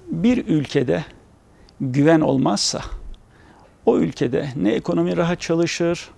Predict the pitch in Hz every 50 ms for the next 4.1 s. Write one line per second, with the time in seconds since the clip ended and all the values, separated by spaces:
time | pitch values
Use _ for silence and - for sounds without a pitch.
0 | - - - - - 196 208 196 - - 185 175 160 - 180 165 - - 180 175
1 | 170 175 170 170 160 170 170 - - 175 170 175 165 - - 180 175 175 - -
2 | - - - - - - - 208 220 214 196 196 202 185 196 214 190 - 202 202
3 | 196 180 - - 196 196 196 196 175 185 196 - - 196 190 190 185 - - 202
4 | 196 202